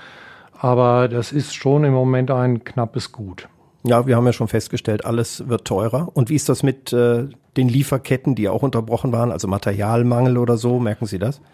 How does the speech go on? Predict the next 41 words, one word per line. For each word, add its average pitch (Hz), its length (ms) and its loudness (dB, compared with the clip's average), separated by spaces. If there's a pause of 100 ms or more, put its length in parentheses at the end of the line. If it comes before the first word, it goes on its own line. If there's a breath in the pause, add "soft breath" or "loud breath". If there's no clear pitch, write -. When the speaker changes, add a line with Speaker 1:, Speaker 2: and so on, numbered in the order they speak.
(480 soft breath)
Speaker 1:
Äh, 143 60 0
wir 120 600 0
haben's 165 220 4
bisher 165 360 2
immer 151 220 2
noch 139 160 2
hingekriegt. 156 640 -2
Das 147 200 -2
kann 156 280 2
aber 139 320 0
hin 143 240 0
und 139 160 0
wieder 139 260 2
auch 127 220 2
zu 123 240 -6
einer 123 280 0
verzögerten 143 840 0
Baustellenbearbeitung 135 1200 0
führen. 143 480 0 (400 loud breath)
Das 113 160 -8
ist 117 120 -12
dann 127 120 2
natürlich 127 400 0
besonders 123 500 0
ärgerlich, 135 560 2
wenn 127 140 2
es - 160 -4
nicht 107 180 -2
weitergeht. 135 720 -2 (480 loud breath)
Äh, 143 60 -2
es 127 380 -2
ist 147 200 -4
in 139 80 2
der 131 140 2
Regel 127 260 0
nicht 143 260 -2
so, 123 160 0
dass 120 240 0
wir 123 200 2
dann 120 280 0
irgendwie 117 540 -2